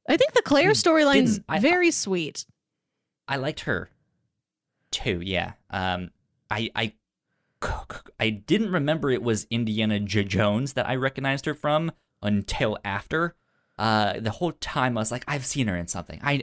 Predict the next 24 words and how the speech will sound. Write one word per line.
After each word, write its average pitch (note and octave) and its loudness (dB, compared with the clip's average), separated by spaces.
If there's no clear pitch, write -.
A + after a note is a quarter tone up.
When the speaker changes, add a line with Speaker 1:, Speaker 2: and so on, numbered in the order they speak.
Speaker 2:
I D3 4
know C#3 2
I've G#2+ 2
seen - 4
her E2+ -4
in F2 -4
Speaker 1:
<laughs> - -4
Yeah. C#4+ 4
Speaker 2:
s-, - -2
in F#2 -8
something. F#2 -4
I, C3+ -2
and, C3 -4
and, C3+ 0
and, C3+ 0
and C#3+ 2
I C3+ 2
know D3+ -2
I C#3 2
like A2+ 0
her E2+ -4
in G#2 -4
that F#2+ -4
one G#2 -6